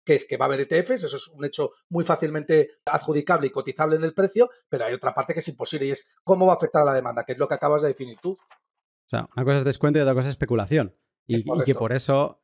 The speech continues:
Speaker 2: eh, cuando algo se descuenta, no estás especulando en que vaya a haber E T Fs. Es un
Speaker 1: Cla-,
Speaker 2: hecho
Speaker 1: claro.
Speaker 2: que sabes que va a
Speaker 1: Claro,
Speaker 2: haberlo, ¿no? El, como
Speaker 1: claro.
Speaker 2: el halving, sabes que va a haberlo y no especulas. Y como no especulas, no hay posibilidad ni de pérdida ni de ganancia.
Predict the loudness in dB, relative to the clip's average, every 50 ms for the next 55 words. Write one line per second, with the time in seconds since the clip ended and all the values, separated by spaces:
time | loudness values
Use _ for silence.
0 | _ -10 -8 -8 -8 -8 -10 -8 -8 -6 -6 -4 -4 -4 -4 -6 -4 -4 -6 -6
1 | -4 -4 -4 -2 -2 -2 -2 -2 -2 -4 -4 -4 -4 -4 -4 -6 -6 -6 -4 -2
2 | 0 0 2 0 0 -2 -4 -6 -6 -6 -6 -6 -8 -8 -8 -6 -6 -6 -4 -6
3 | -8 -10 -10 -12 _ -12 -10 -8 -4 -4 -4 -4 -4 -2 -2 -2 -2 -2 -8 _
4 | -10 -4 0 0 0 0 -2 -4 -6 -6 -6 -4 -2 0 0 0 -2 -2 -4 -4
5 | -2 -2 -2 -2 -4 -4 -4 -2 -2 -2 -2 -2 -2 0 0 -2 -4 -6 -8 -6
6 | -6 -6 -6 -4 -4 -2 -2 0 -2 -2 -2 -4 -4 -6 -6 -12 _ _ _ -4
7 | -2 -2 -2 -2 -4 -2 2 4 4 4 4 0 -4 -6 -8 -6 -4 -4 -2 -2
8 | -2 -2 2 2 2 2 0 0 -4 -4 -4 -2 -2 -2 -2 -2 -4 -6 -10 _
9 | _ -6 -6 -4 -2 -2 -2 0 0 0 -2 -2 -4 -6 -4 -2 0 2 4 4
10 | 6 4 4 2 2 2 0 0 -2 -2 -8 -12